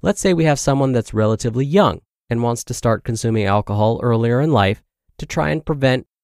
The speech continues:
cardiovascular disease later. Well, it seems the benefits of consuming alcohol don't really start to kick in until around the age of forty,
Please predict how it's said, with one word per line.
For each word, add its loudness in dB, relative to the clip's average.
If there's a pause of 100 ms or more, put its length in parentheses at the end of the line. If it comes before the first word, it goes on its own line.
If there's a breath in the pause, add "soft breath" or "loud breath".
cardiovascular -2
disease -4
later. 2 (480)
Well, 0 (440)
it -8
seems -2
the 0
benefits 0
of -8
consuming -2
alcohol 0
don't 0
really 2
start -2
to -4
kick -2
in 2 (400)
until 0
around 4
the 4
age 2
of -2
forty, 0